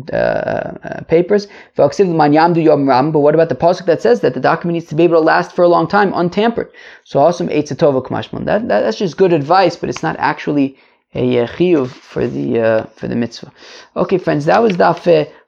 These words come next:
Chav Beis of Masechta, uh, Gittin. And a very interesting,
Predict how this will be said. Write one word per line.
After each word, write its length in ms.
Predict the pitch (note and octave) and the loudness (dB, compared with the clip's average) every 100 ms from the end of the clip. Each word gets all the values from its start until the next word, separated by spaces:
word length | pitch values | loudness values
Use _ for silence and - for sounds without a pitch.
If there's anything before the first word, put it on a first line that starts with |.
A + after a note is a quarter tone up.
| - | -4
Chav 260 | F#3 D#3+ | -2 -2
Beis 380 | D#3+ G3+ F#3+ D3+ - _ | 2 4 4 2 -6 _
of 480 | - E3+ F#3 D#3 - | -2 2 2 2 -4
Masechta, 680 | C3 C#3 F3+ F3 F3+ D3+ - - _ - | -6 -2 0 0 2 0 0 -12 _ -4
uh, 400 | C3 B2+ A#2+ - B2 | 0 2 2 -2 -2
Gittin. 380 | C#3 D3+ G#3+ G#3+ - - | 0 0 -2 -4 -16 -6
And 80 | D3+ | 0
a 40 | |
very 200 | A3+ C#4 | 2 2
interesting, 580 | G#3 A3 - G3 F3 | 2 -2 -2 0 0